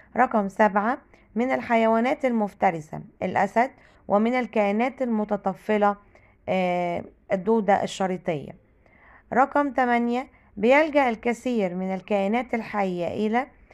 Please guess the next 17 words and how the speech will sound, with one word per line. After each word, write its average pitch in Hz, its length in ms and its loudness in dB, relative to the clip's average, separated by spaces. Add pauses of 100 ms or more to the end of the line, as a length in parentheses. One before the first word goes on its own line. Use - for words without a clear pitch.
(300)
التمويه 220 720 2
للاختفاء 208 720 -2
من 214 280 0
أعدائها. 170 580 -2 (720)
رقم 202 360 0
تسعة، 226 480 -2 (360)
يطلق 269 420 2
حيوان 208 600 2 (120)
الحبار 196 680 2 (320)
في 240 300 2
الماء 196 520 0
سائل 240 600 0 (520)
أسود 180 480 -4
اللون 214 480 2 (300)
عند 208 360 0
تعرضه 196 580 2
للهجوم، 190 640 -2